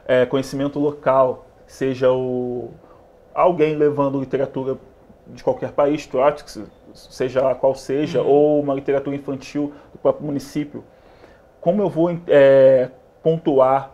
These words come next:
Speaker 1: melhor essa pessoa, entender que aquela, é, aquele local tem uma necessidade maior do que a escola do centro? Como eu vou entender que, ah, descentralizar pro bairro Floresta é diferente de centralizar pro secretário Pedro do Rio?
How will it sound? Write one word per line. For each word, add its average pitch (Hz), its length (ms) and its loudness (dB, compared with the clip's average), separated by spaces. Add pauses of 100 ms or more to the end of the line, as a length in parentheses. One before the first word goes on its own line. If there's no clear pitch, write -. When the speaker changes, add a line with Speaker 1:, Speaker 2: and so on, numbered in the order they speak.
Speaker 1:
melhor 131 580 4
essa 143 160 -4
pessoa, 131 680 -4
entender 127 320 -8
que 143 100 -10
aquela, 147 380 2 (160)
é, 123 300 2
aquele 147 260 -2
local 143 440 2
tem 147 120 -8
uma 139 100 -8 (140)
necessidade 131 560 -2
maior 139 460 4 (260)
do 143 80 -12
que 151 120 -2
a 147 60 8
escola 147 320 2
do 143 60 -2
centro? 139 440 -8 (680)
Como 160 200 -2
eu 156 40 -4
vou 160 120 -2
entender 156 300 -4
que, 147 520 -2 (640)
ah, 135 640 0
descentralizar 135 960 -2
pro 127 120 -12
bairro 127 320 0
Floresta 127 880 -2
é 135 100 0
diferente 139 460 -2
de 143 80 -14
centralizar 127 560 -4
pro 127 420 -6 (220)
secretário 127 680 -2
Pedro 135 220 -2
do 131 80 -8
Rio? 131 360 -10